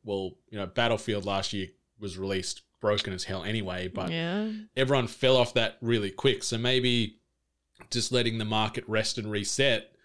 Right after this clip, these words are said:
Speaker 1: and then coming out with the new game in twenty twenty-four is a smart play because, like, I know war is eternal and people love conflict and shooters and F P S and all that, but, like, there's only so many fresh stories you can tell that are unlike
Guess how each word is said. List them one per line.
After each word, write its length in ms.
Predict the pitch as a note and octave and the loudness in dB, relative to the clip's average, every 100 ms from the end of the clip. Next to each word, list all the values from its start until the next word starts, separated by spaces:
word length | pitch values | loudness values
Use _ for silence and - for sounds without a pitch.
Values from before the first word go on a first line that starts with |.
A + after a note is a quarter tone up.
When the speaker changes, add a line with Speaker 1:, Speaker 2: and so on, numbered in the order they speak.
| _ - _ _ | _ -20 _ _
Speaker 1:
and 100 | A#2 | -4
then 140 | A2+ | -4
coming 340 | A2 B2+ A2+ A2+ | 0 0 2 0
out 160 | A2 | 0
with 140 | G#2 - | -2 -4
the 80 | G#2+ | -4
new 200 | G#2+ G2 | -4 -2
game 300 | G#2+ G#2 G2+ | -2 -2 -4
in 80 | |
twenty 300 | F#2 - G2+ | -6 -6 -6
twenty-four 440 | G2 G#2+ G2 - G#2 | -6 -6 -4 -4 -4
is 60 | |
a 60 | F#2+ | -2
smart 400 | - A2+ A#2+ A2 | -4 -2 -2 -2
play 180 | G#2+ G2+ | -4 -4
because, 380 | G2 - A2 G#2+ | -4 -4 -4 -2
like, 260 | A2 - - - - - _ _ _ - | -4 -6 -14 -20 -20 -20 _ _ _ -2
I 120 | E3+ | 0
know 200 | F3+ E3 | 4 4
war 320 | A#2 B2+ C3+ | 6 6 8
is 120 | A#2+ | 6
eternal 500 | B2 - A#2+ B2 B2 | 2 2 2 2 2
and 100 | A2+ | 0
people 300 | A#2+ A#2 A#2 | 0 0 0
love 200 | A2+ A2 | 0 0
conflict 520 | - G#2+ G#2+ A2 A2 | -2 -6 -4 -4 -4
and 160 | G#2+ G2+ | -8 -4
shooters 460 | - G#2+ G2+ G2 G2 | -4 -2 -4 -4 -6
and 180 | G2 | -8
F 180 | G2+ - | -8 -8
P 140 | - G2+ | -4 -2
S 160 | G2 | -4
and 100 | G#2 | -6
all 120 | G2 | -6
that, 240 | G2 F#2+ - | -6 -8 -8
but, 160 | F#2 | -10
like, 240 | F#2 G2 - | -10 -10 -6
there's 120 | C#3 | -4
only 260 | F#3 F#3 C3 | -2 -2 -2
so 280 | - C3 | 0 0
many 220 | C3 A#2 G#2+ | 2 0 -2
fresh 380 | - A#2+ A2+ | -2 0 2
stories 600 | - - G#2+ A2+ A2+ G2+ | 2 2 2 2 2 0
you 60 | G2 | -4
can 200 | - G2+ | -6 -6
tell 300 | - G#2 G#2 | 0 0 0
that 160 | F#2 F#2 | -2 -6
are 140 | F#2 | -6
unlike 600 | G#2 G2+ G2 G2 - | -6 -6 -6 -6 -8